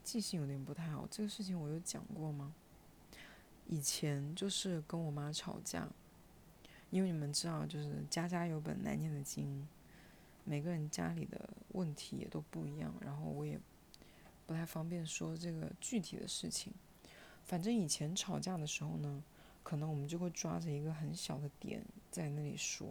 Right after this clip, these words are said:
就比如说他，他非，就是我每次一吃什么零食或者是喝饮料、喝冰水，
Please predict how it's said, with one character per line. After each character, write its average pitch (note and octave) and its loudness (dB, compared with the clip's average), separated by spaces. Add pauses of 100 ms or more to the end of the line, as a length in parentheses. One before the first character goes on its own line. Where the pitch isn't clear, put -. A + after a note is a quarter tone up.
(800)
就 - 0
比 D#3+ 2
如 C#3+ 4
说 D#3+ -2
他， E3 0 (440)
他 F#3 0
非， F3+ 4 (400)
就 - -2
是 F3 2
我 D3+ 4
每 D3 4
次 G3 0
一 G#3 8
吃 E3+ 4
什 - -2
么 - -2 (540)
零 D3 2
食 D3 6
或 F3 2
者 D#3 2
是 E3 4
喝 E3 2
饮 D3+ 2
料、 D3 2 (400)
喝 - 0
冰 D#3+ 0
水， - 2